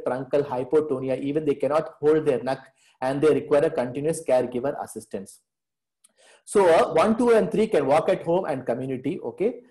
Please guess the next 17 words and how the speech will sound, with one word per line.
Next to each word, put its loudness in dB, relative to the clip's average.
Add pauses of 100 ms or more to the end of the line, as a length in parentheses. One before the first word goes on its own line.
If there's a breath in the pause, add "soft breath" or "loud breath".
(220 soft breath)
So 2
a 0
four 4
can 4
walk 4
at 0
home. 0
So 2
it's 0
a 2
home 2
walker 0 (240 soft breath)
with 0
assistance, 0
but -2
with -6
help 0